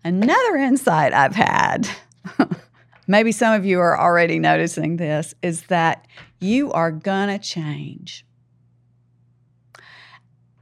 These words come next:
I have changed so much in six months,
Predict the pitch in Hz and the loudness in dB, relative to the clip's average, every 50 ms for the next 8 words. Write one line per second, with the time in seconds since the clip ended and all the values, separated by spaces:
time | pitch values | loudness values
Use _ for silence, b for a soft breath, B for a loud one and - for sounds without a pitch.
0 | _ _ _ _ _ _ _ _ _ _ - 214 254 311 339 311 233 180 - - | _ _ _ _ _ _ _ _ _ _ 0 0 2 2 0 -2 -4 -6 -6 -4
1 | - 202 196 190 196 190 170 - - - - 185 104 110 113 175 156 - - 156 | -4 -2 -2 -2 -2 -4 -4 -6 -4 -2 -2 -2 -2 -2 -2 -4 -4 -4 -4 -4
2 | 156 156 - - 175 165 151 - - - 190 170 160 160 156 151 - - | -4 -4 -4 -4 -4 -4 -4 -4 -8 -8 -6 -4 -2 -2 -4 -4 -6 -8